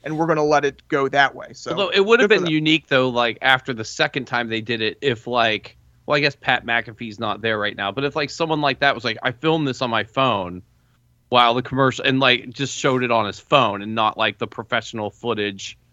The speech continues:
Speaker 2: of it,
Speaker 1: Yeah.
Speaker 2: might have been interesting. Or, or I don't know. They, they didn't even
Speaker 1: I, I,
Speaker 2: touch
Speaker 1: I
Speaker 2: it
Speaker 1: think with
Speaker 2: online,
Speaker 1: the
Speaker 2: right? They didn't even share
Speaker 1: Well,
Speaker 2: it
Speaker 1: they,
Speaker 2: online.
Speaker 1: they did the, the Q R, well, not, not officially, but obviously the Q R code went to one of their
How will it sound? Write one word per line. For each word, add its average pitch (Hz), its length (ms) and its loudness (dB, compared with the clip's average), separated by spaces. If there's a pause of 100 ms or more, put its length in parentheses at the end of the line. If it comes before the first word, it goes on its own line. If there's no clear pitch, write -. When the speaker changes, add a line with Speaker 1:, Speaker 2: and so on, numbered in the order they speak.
(360)
Speaker 2:
of 131 200 0
it, 151 60 -2
Speaker 1:
Yeah. 131 140 0
Speaker 2:
might 151 160 4
have 131 100 -2
been 123 180 0
interesting. 117 540 -8
Or, 190 220 0
or 190 200 -2
I 170 120 4
don't 170 140 2
know. 110 280 0
They, 143 140 -2
they 165 200 4
didn't 226 160 2
even 208 80 6
Speaker 1:
I, 247 40 8
I, - 20 0
Speaker 2:
touch 254 100 6
Speaker 1:
I 277 40 8
Speaker 2:
it 269 120 8
Speaker 1:
think 156 100 4
with 139 60 6
Speaker 2:
online, 131 380 4
Speaker 1:
the 104 60 -6
Speaker 2:
right? 113 240 -4 (180)
They 156 80 -4
didn't 185 120 -2
even 156 140 -4
share 135 240 2
Speaker 1:
Well, 233 100 4
Speaker 2:
it 247 100 2
Speaker 1:
they, 233 80 6
Speaker 2:
online. 165 80 2
Speaker 1:
they 196 60 4
did 165 100 -16 (320)
the, 160 120 0
the 147 140 -8
Q 147 240 -8
R, 214 240 2
well, 202 140 0
not, 185 320 2
not 160 200 2
officially, 143 440 -4
but 131 120 -8
obviously 127 280 -4
the 135 100 -8
Q 143 220 0
R 147 120 6
code 127 220 -6
went 131 160 -8
to 139 80 -8
one 123 160 -6
of 123 140 -12
their 120 340 -4